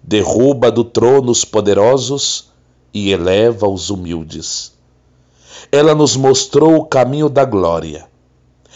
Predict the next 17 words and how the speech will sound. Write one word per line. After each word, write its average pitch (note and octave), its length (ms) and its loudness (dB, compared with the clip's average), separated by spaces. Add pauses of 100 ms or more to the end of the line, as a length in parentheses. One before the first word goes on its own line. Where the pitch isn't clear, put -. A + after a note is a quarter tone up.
(220)
Ela G2+ 560 0 (380)
é B2 100 2
rainha B2+ 520 0
do B2 120 2
céu D3+ 300 2
e D3 60 0
da C#3+ 120 2
terra, C#3+ 600 0 (500)
porque - 300 -2
foi D#3+ 180 0
serva, B2 640 0 (720)
porque C3 320 2
foi C3+ 260 2
a C3 100 6
última. G2+ 680 -2 (760)
Tornou-se, F#2 640 0
então, A2 540 -2